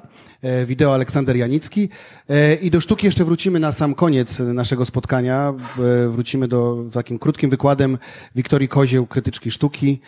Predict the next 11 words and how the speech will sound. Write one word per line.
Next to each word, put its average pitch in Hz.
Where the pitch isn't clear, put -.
e, 123
która 131
nam 127
przybliży 135
dzieła 131
artystów, 120
e, 120
w -
kontekście 123
naszego 110
spotkania. 90